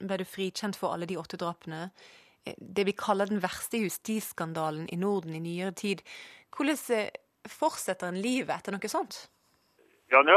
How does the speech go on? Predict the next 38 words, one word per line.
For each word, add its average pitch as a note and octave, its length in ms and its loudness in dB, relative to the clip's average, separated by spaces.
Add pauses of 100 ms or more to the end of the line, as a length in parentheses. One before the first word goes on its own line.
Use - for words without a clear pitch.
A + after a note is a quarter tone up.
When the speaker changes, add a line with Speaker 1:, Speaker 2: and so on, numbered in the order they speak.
Speaker 2:
har A#3 160 12
jeg C3+ 140 12
jo C#3+ 80 6
nådd G3 260 10
den A#2+ 180 8
her A3+ 260 10 (100)
punkten. F2+ 560 0 (400)
Eh, G#2+ 400 10
og, B2 320 10
og C3+ 100 12
det F3 160 12
kjennes - 240 6
jo B2+ 100 6
veldig F#2+ 320 4 (140)
bra. F2 140 6 (160)
Jeg A#2+ 140 10
har C#3+ 120 10
en - 140 -2
stor F#4 500 6 (640)
familie B2 720 10 (140)
som B2+ 260 6
velkomner G#2 720 8
meg. G2 160 6
Jeg A#2 140 12
har C3 160 12 (720)
mange, C#3+ 400 12 (420)
eh, C3+ 140 -2 (100)
venner G#2+ 480 10
og, A2 160 10
og, A2+ 220 10
og, G#2+ 240 8
og A2+ 100 10
en A2+ 140 -4
stor, A#2+ 320 2 (500)
eh, G#2+ 300 6
kontaktyta. G#2 880 8
Så A#2 160 10
at, - 80 -20